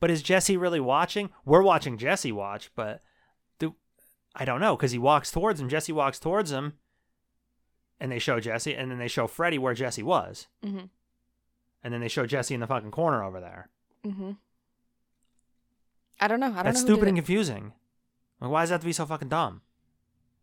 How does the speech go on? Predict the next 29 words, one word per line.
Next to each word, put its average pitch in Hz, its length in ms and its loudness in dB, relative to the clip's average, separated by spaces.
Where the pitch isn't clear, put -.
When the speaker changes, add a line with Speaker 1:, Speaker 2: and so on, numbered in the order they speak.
Speaker 2:
How - 200 -2
did 208 120 -6
that 208 220 -4
jump 214 180 -6
rope 185 160 -6
keep - 160 -10
him 180 100 -10
up 208 160 -8
when 180 120 -10
all 175 100 -8
it 175 80 -12
did 185 80 -8
was 180 180 -10
wrap 180 200 -6
around? 180 300 -8
It 165 100 -12
didn't 175 180 -10
tie 185 220 -10
in 185 80 -8
a 180 80 -10
knot 190 240 -6
at - 100 -4
all. 202 300 -6
Speaker 1:
I 131 80 -6
don't 156 120 -6
know. 170 220 -6
But 120 480 -2
I, 139 180 -2
I, 147 240 -2